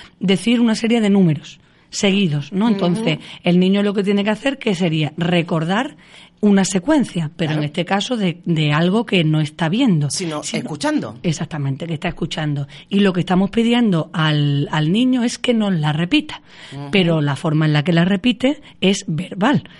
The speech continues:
Speaker 1: Entonces estamos, como veis, eh, evaluando una tarea que a priori es completamente diferente que la anterior, aunque se llamen de una forma muy parecida, ¿vale?
Speaker 2: Ujú.
Speaker 1: Pero, insisto, es porque en el, en la prueba,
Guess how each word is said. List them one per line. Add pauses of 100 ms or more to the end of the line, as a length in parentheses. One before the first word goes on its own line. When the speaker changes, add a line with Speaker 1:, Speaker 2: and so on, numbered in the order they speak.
(160)
Speaker 1:
Entonces
estamos,
como
veis, (220)
eh,
evaluando
una
tarea (280)
que
a
priori
es
completamente
diferente
que
la
anterior, (180)
aunque
se
llamen
de
una
forma (320)
muy
parecida,
¿vale?
Speaker 2:
Ujú.
Speaker 1:
Pero, (260)
insisto,
es
porque
en
el,
en
la
prueba,